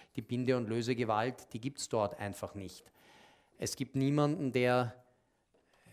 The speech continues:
er sagt zu den Jüngern, "Wem ihr die Sünden vergebt, dem sind sie vergeben. Wem ihr die Sünden nicht vergebt, dem sind sie auch nicht vergeben",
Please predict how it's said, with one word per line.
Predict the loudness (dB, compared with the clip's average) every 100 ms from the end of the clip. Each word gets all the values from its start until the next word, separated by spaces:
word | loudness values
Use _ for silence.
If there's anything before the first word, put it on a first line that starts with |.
| -12
er | -6
sagt | -2 -2 0
zu | -2
den | 0
Jüngern, | 0 2 2 0
"Wem | 0
ihr | -2
die | -2
Sünden | -4 -2 -2 -2 -4 -4 -4
vergebt, | -6 -4 -4 -4 -4
dem | -6
sind | -4 -4 -4
sie | -6
vergeben. | -6 -6 -6 -4 -4
Wem | -4 -4
ihr | -4
die | -4
Sünden | -4 -4 -4 -4 -2
nicht | -2 -4 -8 -16 -8
vergebt, | -6 -4 -6 -6 -8
dem | -6
sind | -2 -4
sie | -4 -6
auch | -6 -6
nicht | -6 -8 -10 -20 -12
vergeben", | -12 -10 -8 -10 -12 -20